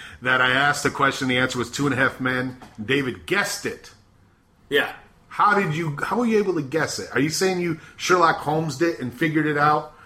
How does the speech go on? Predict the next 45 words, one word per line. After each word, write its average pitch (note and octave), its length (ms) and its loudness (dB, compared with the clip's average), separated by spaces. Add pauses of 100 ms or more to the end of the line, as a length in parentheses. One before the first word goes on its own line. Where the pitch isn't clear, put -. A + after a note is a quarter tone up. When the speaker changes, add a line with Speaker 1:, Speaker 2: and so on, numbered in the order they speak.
(160)
Speaker 1:
Or A#2+ 120 2
did A#2+ 160 0
you A#2 80 -6
see C#3+ 260 0
that A#2 160 2
I A2 140 2
had G#2+ 140 -2
written G#2+ 260 -4
it G2 120 -8
down F#2+ 260 -4
on F#2 100 -6
a - 20 -10
piece G2 240 -12
of - 60 -18
paper? F#2 420 -14
Speaker 2:
No, D#3 100 -4
I C#3+ 100 4
didn't F3 240 -2
see D3+ 120 -6
that C#3+ 80 -2
you'd B2+ 120 -4
written A#2+ 180 -2
down, A#2 360 0
um, A2+ 240 -2
and A#2+ 120 0
I B2 60 0
did D#3+ 200 0
ask C3 380 0
you B2+ 80 -4
a - 20 -2
number A#2 320 -4
of G2+ 140 -10
questions. B2+ 500 -2
Speaker 1:
That's B2 260 0
true. B2 180 2
Speaker 2:
I - 20 4
did F#2 160 0
twenty C#3+ 240 -2
questions B2 440 -2
my A#2 140 -4
way G#2+ 160 0
there G#2 180 -2
a G2+ 80 -4
little G#2+ 200 -2
bit. F2 260 -12